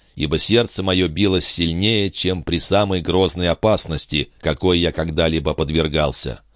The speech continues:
«Подойди сюда», приказал отец тем же тоном. Я приблизился. В эту минуту вошла матушка,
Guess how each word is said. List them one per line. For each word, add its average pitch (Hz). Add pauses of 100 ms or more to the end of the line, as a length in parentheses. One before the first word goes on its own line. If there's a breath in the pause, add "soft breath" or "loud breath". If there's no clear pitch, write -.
(540 loud breath)
«Подойди 107
сюда», 92 (300)
приказал 87
отец 92
тем 87
же 87
тоном. 78 (680)
Я 104
приблизился. 73 (180)
В 69
эту 80
минуту 120 (140)
вошла 71
матушка, 104